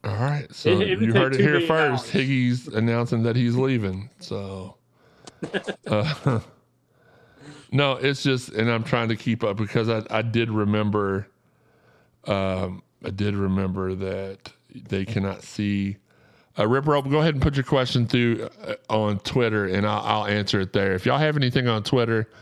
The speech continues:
Speaker 1: just tweet in response, and, and I'll get to you. We need to get DeAndre Moore and John, um, John Tay. Uh, Papa Siva says, "What's up?" Hey, tell Papa Siva,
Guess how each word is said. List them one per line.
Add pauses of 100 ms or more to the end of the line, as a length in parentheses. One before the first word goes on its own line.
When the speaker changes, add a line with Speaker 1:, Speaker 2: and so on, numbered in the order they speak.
(640)
Speaker 1:
just
tweet
in
response,
and, (420)
and
I'll
get
to
you.
We
need
to
get
DeAndre
Moore
and
John, (480)
um, (1040)
John
Tay.
Uh,
Papa
Siva
says,
"What's
up?"
Hey,
tell
Papa
Siva,